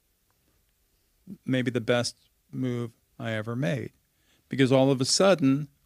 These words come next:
when people thought I had time on my hands, they came to me. "Can you do this? Can you do that?" If I want to write a speech, write a speech. Write a news release, write a news release.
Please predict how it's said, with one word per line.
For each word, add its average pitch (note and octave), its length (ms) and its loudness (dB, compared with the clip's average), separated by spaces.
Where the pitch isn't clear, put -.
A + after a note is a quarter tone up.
when C3+ 340 0
people C3+ 400 -4
thought B2+ 240 2
I B2 80 2
had A#2 260 -4
time F#3+ 340 4
on D3+ 120 6
my A#2 180 2
hands, A2+ 640 -2
they A#2+ 220 0
came G#2+ 280 -6
to D#3 100 -4
me. B3 280 0
"Can A#2+ 240 -2
you B2 80 -2
do C3+ 160 0
this? G3 360 4
Can G2+ 260 -14
you G#2 80 -10
do C3+ 160 -2
that?" A#3+ 320 2
If - 200 -10
I A#2+ 60 -4
want C3+ 140 2
to C#3 60 4
write D3+ 180 8
a D3+ 40 6
speech, - 440 2
write G2 180 -12
a - 40 -10
speech. - 460 -4
Write G#2+ 160 -6
a A2 40 -4
news C#3+ 280 2
release, G#3 440 2
write G#2 180 0
a C#3 40 0
news A3 300 4
release. - 400 -6